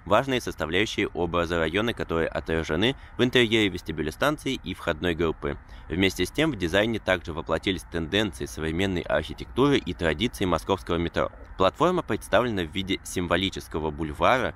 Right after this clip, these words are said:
характерного для городской архитектуры Москвы,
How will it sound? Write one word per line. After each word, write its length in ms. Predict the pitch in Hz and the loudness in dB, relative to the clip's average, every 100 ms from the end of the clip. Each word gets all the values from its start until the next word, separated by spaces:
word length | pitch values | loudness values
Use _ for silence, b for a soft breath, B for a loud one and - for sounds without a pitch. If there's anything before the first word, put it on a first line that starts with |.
| B - | B 0
характерного 540 | 85 - 120 139 107 | 0 2 0 2 -2
для 220 | 82 87 | -2 -2
городской 500 | 80 82 71 - 135 | 0 0 -2 0 0
архитектуры 640 | - 90 - - - 117 | 2 0 0 -12 0 4
Москвы, 400 | 117 98 - 87 | 4 2 0 -2